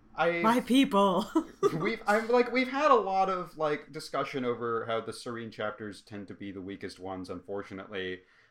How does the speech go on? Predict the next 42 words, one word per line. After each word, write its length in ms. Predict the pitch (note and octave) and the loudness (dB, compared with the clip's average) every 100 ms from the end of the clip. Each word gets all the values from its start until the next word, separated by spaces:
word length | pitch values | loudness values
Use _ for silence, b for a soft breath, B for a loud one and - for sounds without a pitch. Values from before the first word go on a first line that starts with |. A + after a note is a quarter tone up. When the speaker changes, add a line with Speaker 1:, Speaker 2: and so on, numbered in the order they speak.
| b | b
Speaker 1:
But 220 | C3 D#3 | 0 2
this 180 | F#3 A3+ | 2 0
particular 540 | - - G3 F3 D#3+ | -4 -8 -8 -4 -4
moment, 520 | C3+ B2+ B2+ A2 G#2+ - _ _ _ _ _ _ _ - | -2 0 0 -4 -8 -16 _ _ _ _ _ _ _ -2
I, 60 | E3+ | 0
I 180 | E3+ E3+ | 2 0
really 460 | D#3 D#3 G3+ G#3 | 0 4 4 4
don't 300 | E3 C#3+ C#3+ - _ B2 _ - A2+ | 0 -2 -2 -8 _ -20 _ -14 -2
buy 220 | B2+ A2+ | -2 0
it. 200 | F#2 - _ | -4 -8 _
I 100 | C3+ | -4
don't 300 | B2 C#3+ C3+ | -2 0 0
buy 260 | C3 C3 B2 | 2 4 4
that 160 | A#2 - | 0 -6
Serene 600 | - A2+ A#2+ A#2 G#2+ G#2 _ _ _ _ _ | -8 -4 -4 -4 -6 -10 _ _ _ _ _
cares 400 | - B2 A#2 A2+ - | -6 -2 0 -2 -2
that 300 | A2+ A2 A2+ | 0 0 -2
much 240 | A2 - | -6 -6
about 300 | G2+ G2 G2 | -4 -2 -4
this 140 | F#2+ - | -10 -12
country 680 | G2 F#2 F#2+ F2 E2+ E2+ _ _ _ _ _ _ _ - | -12 -10 -8 -8 -8 -10 _ _ _ _ _ _ _ -6
that 200 | A2+ - | -6 -6
she 160 | - | -12
spent 320 | G#2+ - A2+ - | -10 -6 -8 -8
a 20 | |
couple 260 | B2 A#2 | -8 -4
of 60 | A#2+ | -2
months 260 | B2+ C3+ A#2+ | -2 -2 -6
in 80 | |
and 140 | A2 G#2+ | -8 -8
has 140 | A2 | -8
not 260 | A#2+ B2+ B2 | -4 -4 -2
really 220 | A#2+ A#2 | -4 -4
put 260 | A2+ B2 A#2+ | -6 -8 -6
down 240 | A#2 G#2+ | -6 -6
roots 240 | G#2+ A#2 F#2+ | -8 -10 -8
at 80 | |
all. 200 | F#2 E2 | -6 -6
I 100 | F#2+ | -6
just, 220 | F#2+ A2+ A2+ | -8 -10 -8
I 120 | A2 | -4
don't 240 | B2 B2 | -2 -4